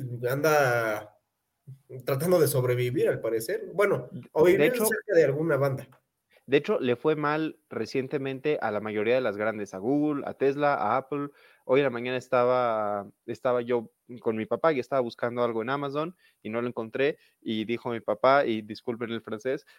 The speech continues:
Speaker 2: pero pinche Jeff Bezos, además de que no tiene el producto, su acción me está haciendo <laughs> perder dinero.
Speaker 1: Ay, qué bueno que yo, yo vendí esa acción, porque dije, "La voy a mantener, algún día esta cosa va a valer mucho". Digo, no,
Speaker 2: Yo,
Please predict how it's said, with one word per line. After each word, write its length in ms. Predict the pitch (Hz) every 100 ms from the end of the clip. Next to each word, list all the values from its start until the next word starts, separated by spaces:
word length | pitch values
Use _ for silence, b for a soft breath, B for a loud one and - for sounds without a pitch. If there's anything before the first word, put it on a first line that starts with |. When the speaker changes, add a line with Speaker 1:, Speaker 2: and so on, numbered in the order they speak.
| b -
Speaker 2:
pero 480 | 110 104 107 107 -
pinche 260 | 127 135 117
Jeff 180 | 123 120
Bezos, 360 | 123 120 120
además 260 | 107 110 117
de 60 |
que 100 | 127
no 100 | 117 117
tiene 180 | 123
el 40 | 120
producto, 380 | 110 113 120 123
su 100 | 113
acción 240 | - 120
me 60 | 123
está 140 | -
haciendo 260 | - 131 110
<laughs> 0 |
perder 380 | - - 151 -
dinero. 520 | 175 147 165 147 151 - _ _ - _ - - 359 - - 370 - - B B 165 -
Speaker 1:
Ay, 420 | 160 160 151 139 B B B
qué 80 | 175
bueno 220 | 196 185
que 80 | 160
yo, 240 | 160 165 160
yo 140 | 160
vendí 200 | 156 151
esa 140 | 147 135
acción, 440 | - 123 113 - - -
porque 240 | 139 143 151
dije, 100 | 156
"La 80 |
voy 100 | 170
a 60 | 196
mantener, 600 | 165 135 131 143 143 -
algún 280 | 143 147 175
día 120 | 170 165
esta 180 | 165
cosa 280 | 156 165 151
va 80 | 147
a 40 |
valer 260 | 147 143 135
mucho". 260 | 139 135 131
Digo, 220 | 151 151
no, 220 | 131 151 180
Speaker 2:
Yo, 280 | - -